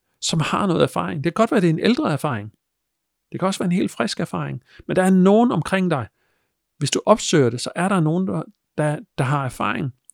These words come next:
som du kan spejle dig i, og som du kan lære noget af. Det, der er vigtigt,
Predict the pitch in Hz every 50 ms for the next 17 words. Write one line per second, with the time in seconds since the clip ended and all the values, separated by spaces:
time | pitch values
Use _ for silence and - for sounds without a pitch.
0 | _ _ _ _ _ _ _ - - 135 - - 185 - 180 - - - 143 135
1 | 156 180 175 160 135 131 135 147 262 - _ _ _ _ _ _ - - 135 127
2 | 117 156 - - 147 120 123 120 123 131 127 120 113 117 117 120 - - _ _
3 | _ _ _ _ _ _ _ _ _ _ _ _ _ _ _ _ _ _ _ _
4 | _ _ _ _ _ _ _ _ _ _ _ _ _ _ _ _ _ _ _ _
5 | _ _ _ _ _ _ _ _ _ _ _ _ 226 240 - 180 139 127 147 160
6 | - - 151 123 - - - - _